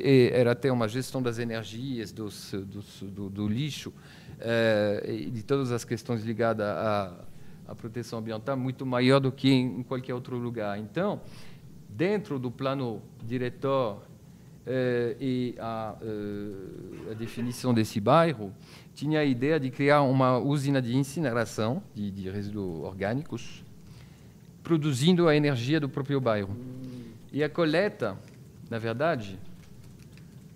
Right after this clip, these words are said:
Speaker 1: desse lixo seria feito por sistema pneumático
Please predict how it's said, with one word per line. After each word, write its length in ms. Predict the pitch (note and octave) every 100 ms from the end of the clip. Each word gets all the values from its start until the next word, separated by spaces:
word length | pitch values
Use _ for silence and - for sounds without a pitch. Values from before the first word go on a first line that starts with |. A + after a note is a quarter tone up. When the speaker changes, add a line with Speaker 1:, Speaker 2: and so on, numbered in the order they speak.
| - -
Speaker 1:
desse 400 | A2 D#3+ D#3+ C3+
lixo 440 | D3 G3 - A2 - - - - - -
seria 320 | - D3+ D3+
feito 380 | - D#3+ D#3+ A#2+
por 160 | B2+
sistema 480 | - C3 - C3 A#2
pneumático 760 | - D#3 C#3+ B2 - - A#3